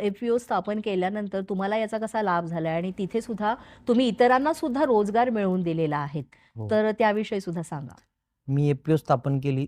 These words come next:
Speaker 2: त्यानंतर मला, अम, सीड प्रोडक्शनविषयी माहिती भेटली.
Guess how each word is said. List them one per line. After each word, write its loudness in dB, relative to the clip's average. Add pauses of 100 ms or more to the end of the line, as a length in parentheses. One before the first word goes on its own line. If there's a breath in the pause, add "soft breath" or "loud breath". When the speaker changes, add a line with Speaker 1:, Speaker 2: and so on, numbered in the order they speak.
Speaker 2:
त्यानंतर 0
मला, 2
अम, -4
सीड 2
प्रोडक्शनविषयी 0
माहिती 0
भेटली. -4